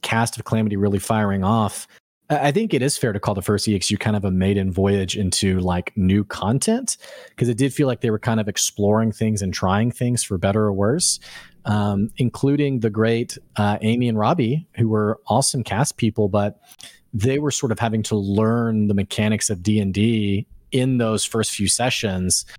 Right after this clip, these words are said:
you know, asking, like, "Okay, so what's, what's advantage, or how do I do this?" Or even, there was even, like, some weird tension too of, like, Abria having to explain, like,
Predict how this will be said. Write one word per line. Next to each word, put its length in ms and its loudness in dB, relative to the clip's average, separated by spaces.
you 100 0
know, 100 0
asking, 340 -2
like, 120 -2
"Okay, 120 -2
so 100 -2
what's, 160 0
what's 240 -2
advantage, 460 0
or 240 0
how 120 0
do 80 2
I 40 2
do 140 2
this?" 300 0
Or 300 -2
even, 500 0
there 80 2
was 120 4
even, 180 0
like, 140 -4
some 280 0
weird 340 2
tension 440 0
too 220 0
of, 140 -4
like, 320 0
Abria 280 2
having 220 -2
to 100 0
explain, 720 0
like, 280 -2